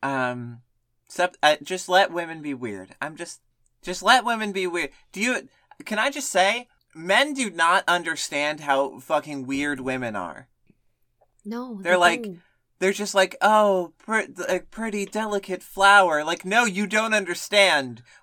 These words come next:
Speaker 1: We're all fucking weird. You don't get it.
Speaker 2: Yeah.
Speaker 1: Um,
Speaker 2: Yeah.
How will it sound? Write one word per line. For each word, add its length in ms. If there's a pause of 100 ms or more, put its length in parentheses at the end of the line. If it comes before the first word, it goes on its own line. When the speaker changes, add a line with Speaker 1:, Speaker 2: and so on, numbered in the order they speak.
Speaker 1:
We're 240
all 320 (260)
fucking 540
weird. 480 (840)
You 160
don't 260
get 260
it. 180 (680)
Speaker 2:
Yeah. 360 (380)
Speaker 1:
Um, 500
Speaker 2:
Yeah. 240